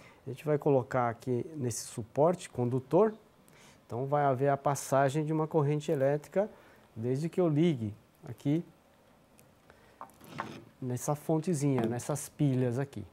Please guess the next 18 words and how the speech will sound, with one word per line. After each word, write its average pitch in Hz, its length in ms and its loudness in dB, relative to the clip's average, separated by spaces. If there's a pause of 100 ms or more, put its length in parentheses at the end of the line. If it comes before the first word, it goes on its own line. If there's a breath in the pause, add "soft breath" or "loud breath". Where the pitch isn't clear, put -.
(1300 soft breath)
Então, 175 200 0
quando 170 240 4
eu 160 120 8
ligo, 190 440 4 (1120)
haverá 147 340 4
passagem 135 480 0
de 139 80 -8
corrente 139 320 0
elétrica 165 580 4 (280)
através 139 840 2 (280)
desse 127 380 -6
quadro 135 440 0
aqui. 110 180 -12 (2250 soft breath)
E 175 80 0
pra 226 280 8
ver 190 340 8
a 147 140 10
interação, 139 800 2